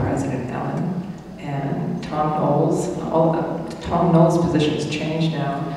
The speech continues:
but recently retired, um, um, uh, Joanne Chasen, I'm trying to remember everything, all the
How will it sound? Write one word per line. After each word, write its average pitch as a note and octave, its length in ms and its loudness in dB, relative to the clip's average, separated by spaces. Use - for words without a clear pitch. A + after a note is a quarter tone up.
but - 220 -4
recently E3 380 4
retired, C#3 720 2
um, - 520 -2
um, C3 760 -4
uh, C3+ 420 -6
Joanne D3 360 4
Chasen, D#3 440 6
I'm - 140 2
trying - 200 -2
to D3+ 80 -4
remember - 320 -2
everything, D#3+ 480 2
all D3 280 2
the C#3+ 60 0